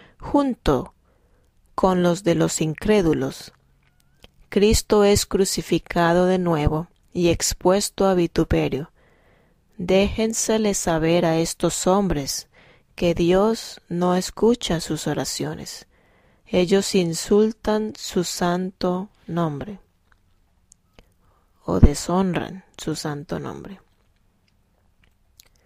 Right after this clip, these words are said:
Para comprender claramente por qué he tomado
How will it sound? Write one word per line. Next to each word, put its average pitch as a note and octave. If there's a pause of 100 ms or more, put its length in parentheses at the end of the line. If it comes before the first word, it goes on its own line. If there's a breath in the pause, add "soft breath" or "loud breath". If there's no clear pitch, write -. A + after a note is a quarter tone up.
(880 soft breath)
Para A3+
comprender A3+
claramente B3+
por F3+
qué G#3
he G3+
tomado F3+